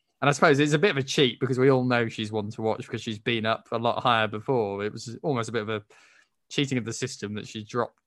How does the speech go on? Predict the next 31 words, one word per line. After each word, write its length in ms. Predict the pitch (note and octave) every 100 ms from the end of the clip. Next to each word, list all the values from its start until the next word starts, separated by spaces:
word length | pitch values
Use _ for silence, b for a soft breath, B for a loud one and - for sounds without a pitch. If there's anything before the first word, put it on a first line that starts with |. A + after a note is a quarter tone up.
| _ _ _
down 240 | B2 G#2+ G#2
a 40 |
bit 200 | A2 G#2
and 100 | A2+
now 200 | A2 A2
coming 260 | - A2 G#2
back 280 | G#2+ F#2+ -
with 140 | A2
kind 140 | A2+
of 80 | G#2
Darren 320 | G#2 G#2+ G#2+
Cahill. 600 | G#2+ A#2 G#2+ A2+ G#2+ A2 - _ _ -
Um, 220 | G#2 G#2
but 80 | G#2+
I 40 |
thought 240 | A2 B2 A2
Anisimova 460 | A2 G#2+ G#2+ G2+
played 180 | A2 G#2
really, 280 | A2+ G#2+ G2+
really 180 | G#2 G2+
well, 260 | G#2+ G#2+
so 100 | G#2+
I 20 | G#2
just 160 | G#2+
wanted 160 | G2 G2
to 80 | G#2
kind 160 | G2+
of 60 | G#2+
add 160 | G#2+
that 160 | G#2+ G2+
in. 320 | A2 G#2+ G#2+